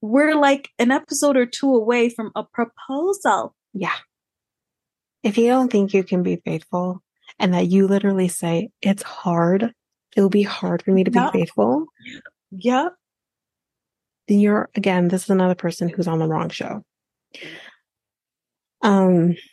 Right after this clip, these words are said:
Speaker 1: That's what I was saying too, like, with, with Brayden, like, how he did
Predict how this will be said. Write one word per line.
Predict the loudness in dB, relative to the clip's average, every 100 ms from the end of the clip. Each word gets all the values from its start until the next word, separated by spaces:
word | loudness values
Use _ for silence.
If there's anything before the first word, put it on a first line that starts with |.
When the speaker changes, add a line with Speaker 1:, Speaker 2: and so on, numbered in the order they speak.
| -12
Speaker 1:
That's | -4
what | 0
I | 0
was | -2
saying | -2 0 0 -2
too, | -2 0
like, | 0 -2 -2
with, | -6 -6
with | -8 -8 -6
Brayden, | -2 0 0 -2 -2
like, | -2 -4
how | -2 -2
he | 0 0
did | 0 -2